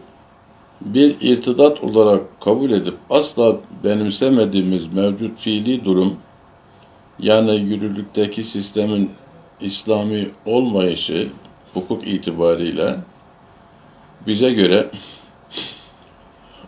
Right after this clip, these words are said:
arizi bir durumdur, geçici bir durumdur. Müslümanlar barış içerisinde, huzuru bozmadan, toplumlarını ve devletlerini tehlikeye atmadan,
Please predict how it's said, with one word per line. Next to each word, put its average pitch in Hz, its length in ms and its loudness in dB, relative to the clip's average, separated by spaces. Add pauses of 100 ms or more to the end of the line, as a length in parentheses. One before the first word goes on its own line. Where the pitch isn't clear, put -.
(120)
arizi 127 600 6
bir 101 180 2
durumdur, 90 440 0 (1300)
geçici 117 480 0
bir 110 180 0
durumdur. 90 460 -2 (1080)
Müslümanlar 113 840 2 (960)
barış 113 380 4
içerisinde, 87 720 0 (1120)
huzuru 110 420 0
bozmadan, 101 580 2 (1160)
toplumlarını 117 840 2
ve 107 180 4
devletlerini 104 760 2
tehlikeye 101 540 2
atmadan, 95 600 0